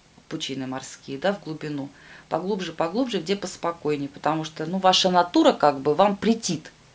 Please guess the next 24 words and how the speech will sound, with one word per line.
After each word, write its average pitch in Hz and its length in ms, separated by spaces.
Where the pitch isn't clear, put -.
а, - 100
вот 135 160
это 135 160
вот 135 160
лезть 160 240
на 156 80
рожон 165 340
и 190 40
конфликтовать. 151 540
Но 220 120
иногда 233 400
жизнь 214 280
такая, 185 360
что 180 160
приходится 165 600
и 160 80
за 156 120
себя 156 280
постоять, 156 600
и - 40
конфликтовать, 139 680
а 151 40
что - 180
сделаешь? 160 500